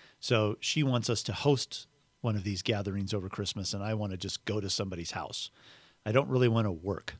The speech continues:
<laughs> So we're having this discussion, but part of it is, what does it mean to relate to people during the holidays? And some of it's so good, and some of it's so hard and awkward. And, and, uh,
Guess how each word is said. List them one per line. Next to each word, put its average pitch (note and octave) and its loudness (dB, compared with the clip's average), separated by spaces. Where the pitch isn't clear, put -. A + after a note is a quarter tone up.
<laughs> - 10
So C#3+ 4
we're C#3+ 8
having D3+ 4
this C3 0
discussion, C#3 -4
but - -6
part G#3+ 4
of B2 2
it G#2+ 0
is, G#2 -4
what B2+ 2
does B2 -2
it - -8
mean A#2 -2
to G#2 -6
relate G#2+ -4
to A2+ -12
people F2+ -8
during G2+ -6
the F2+ -8
holidays? F2+ -4
And E2+ -8
some D3 -2
of F#2 -8
it's F2+ -8
so C3+ 0
good, D3+ -2
and G#2+ -6
some C3+ -2
of G#2 -4
it's G2 -8
so A#2 -2
hard D2+ -10
and F2 -6
awkward. G2 -6
And, F2+ -10
and, B2 2
uh, A2+ 4